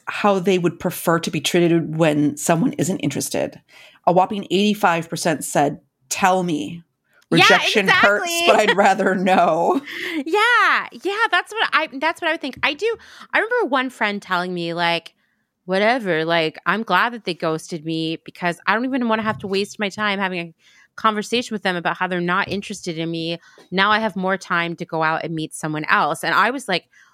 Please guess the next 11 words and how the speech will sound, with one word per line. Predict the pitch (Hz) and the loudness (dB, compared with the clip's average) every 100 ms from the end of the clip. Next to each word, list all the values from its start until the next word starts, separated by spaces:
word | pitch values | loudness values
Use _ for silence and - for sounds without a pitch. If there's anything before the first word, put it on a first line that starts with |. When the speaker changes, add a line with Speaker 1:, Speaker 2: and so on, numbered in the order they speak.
| _ _ - | _ _ -2
Speaker 2:
"Wow, | 392 269 175 156 165 | 2 2 0 -2 -2
that | 208 320 | 0 0
is | 403 - _ _ | -4 -10 _ _
so | - - 214 220 | -16 -4 -2 0
not | 202 170 170 214 - _ _ - | -2 -2 0 -2 -4 _ _ -14
how | - 185 | -6 -2
my | 170 | -2
brain | 175 196 226 | 0 -2 0
operates." | 247 254 269 277 277 - | -2 -2 0 0 -2 -2
I, | 175 196 196 - _ _ _ _ - | 0 0 -2 -12 _ _ _ _ -2
I, | 208 | -2